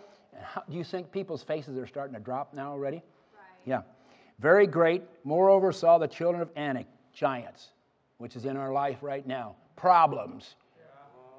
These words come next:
Speaker 1: The Anaks dwell in the land, the south, the Hittites, the Jebusites, the Amorites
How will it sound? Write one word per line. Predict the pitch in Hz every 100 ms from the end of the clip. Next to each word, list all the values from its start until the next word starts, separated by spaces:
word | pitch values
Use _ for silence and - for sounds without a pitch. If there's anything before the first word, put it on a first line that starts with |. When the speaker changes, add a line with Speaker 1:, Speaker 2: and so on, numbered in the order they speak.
| 143 143 - _ _ _ _ _ _ -
Speaker 1:
The | 160 -
Anaks | 180 202 220 226 - - _ - 120
dwell | 139 185 190
in | 185
the | 175
land, | 160 165 185
the | 185
south, | 143 185 175 196 180
the | 139
Hittites, | 156 170 180 175 185
the | 156
Jebusites, | 120 175 170 - 165 175 156 127
the | 131 156 170
Amorites | - 170 170 156 160 151